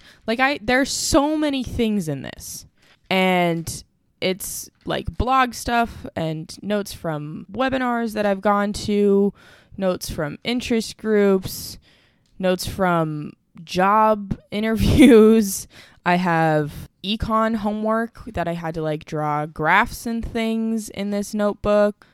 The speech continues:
Lots of econ graphs, actually. More econ graphs. I have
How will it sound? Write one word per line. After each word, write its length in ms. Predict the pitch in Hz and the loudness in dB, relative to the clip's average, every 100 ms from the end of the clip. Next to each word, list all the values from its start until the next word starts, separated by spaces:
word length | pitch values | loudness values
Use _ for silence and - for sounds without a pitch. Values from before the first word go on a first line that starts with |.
| _ 160 | _ -8
Lots 200 | 165 - | -8 -8
of 60 | |
econ 400 | - - 160 - | -16 -14 -14 -12
graphs, 340 | - - - - | -10 -10 -10 -14
actually. 500 | - - - 185 185 _ - | -16 -14 -12 -12 -14 _ -16
More 200 | 170 165 | -12 -12
econ 340 | 165 165 160 | -12 -14 -12
graphs. 580 | 160 160 160 - - - _ _ - | -12 -12 -12 -16 -20 -20 _ _ -12
I 140 | 165 170 | -8 -8
have 600 | 165 165 160 160 156 | -8 -8 -6 -4 -6